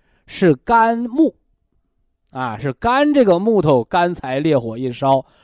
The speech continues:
人才有心火，是不是啊？所以说你有大将军，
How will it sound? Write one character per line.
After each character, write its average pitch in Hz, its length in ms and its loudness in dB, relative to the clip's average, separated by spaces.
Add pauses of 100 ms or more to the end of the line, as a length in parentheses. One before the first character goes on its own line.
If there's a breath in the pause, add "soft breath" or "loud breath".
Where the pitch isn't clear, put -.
人 135 180 -2
才 127 160 -4
有 113 120 -2
心 120 320 -6
火， - 260 -20 (1500)
是 202 160 4
不 220 100 4
是 196 80 2
啊？ 190 220 -2 (140)
所 269 200 4
以 285 80 6
说 254 160 8
你 208 380 0 (100)
有 180 220 4
大 262 280 -2
将 285 380 4
军， 202 260 -2